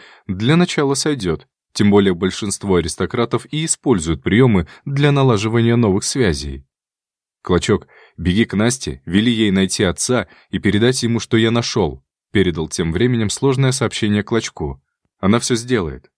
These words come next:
Она не будет задавать лишних вопросов. Напрямую к Телешеву Клочка я отправить не мог, он не знал про его существование,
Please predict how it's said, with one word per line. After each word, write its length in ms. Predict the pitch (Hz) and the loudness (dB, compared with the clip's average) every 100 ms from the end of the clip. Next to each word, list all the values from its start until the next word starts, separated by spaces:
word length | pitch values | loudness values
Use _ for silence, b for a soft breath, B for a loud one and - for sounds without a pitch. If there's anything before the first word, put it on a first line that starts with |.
| _ _ _ - | _ _ _ 2
Она 160 | 165 | 4
не 120 | 160 | 4
будет 300 | 160 160 95 | 2 0 0
задавать 440 | 80 87 95 95 - | 0 2 4 2 0
лишних 420 | 95 - 87 - | -4 -2 -6 -2
вопросов. 580 | 92 - 95 - - - | -2 0 -4 -4 -12 -2
Напрямую 460 | 90 - 123 135 | -2 2 2 2
к 60 | 127 | -2
Телешеву 520 | 143 139 127 123 110 | -2 -2 0 -2 -2
Клочка 380 | - 110 - 123 | -2 -2 0 -2
я 200 | 110 107 | 0 -2
отправить 520 | - 117 113 101 - | -2 -2 0 0 -4
не 160 | 104 120 | -4 -2
мог, 300 | 143 98 82 | -2 -4 -4
он 100 | 85 | 0
не 80 | 90 | 0
знал 240 | 101 90 | 0 0
про 140 | 95 | 2
его 160 | 90 90 | 0 0
существование, 920 | - 98 95 - 120 131 78 69 67 | -4 -6 -8 -4 -2 -2 -2 -6 -10